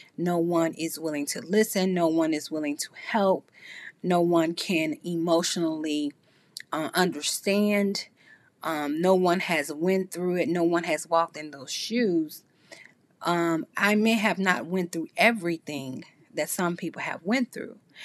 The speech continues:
but I understand that the things that I have went through and the knowledge and the wisdom that I have learned,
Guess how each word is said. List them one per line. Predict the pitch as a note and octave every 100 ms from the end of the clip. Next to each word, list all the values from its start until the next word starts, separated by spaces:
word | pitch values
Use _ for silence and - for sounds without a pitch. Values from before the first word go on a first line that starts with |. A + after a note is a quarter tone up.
| - - -
but | F3
I | E3 E3
understand | E3+ D#3 - G#3 G3+ F#3+ D#3
that | E3 D3+ - - - - _ _ _ -
the | - E3
things | G3+ G#3+ F#3
that | D#3+
I | D#3
have | - G#3+ B3 E4+ - - _ -
went | E3 D#3+
through | D3+ D#3+
and | -
the | E3
knowledge | E3 F#3 G3 F#3 E3+
and | E3
the | D#3
wisdom | F#3 F#3 D#3+ D3
that | B2+
I | D#3+
have | D#3+ -
learned, | F3 D4+ A#3 D3+ E3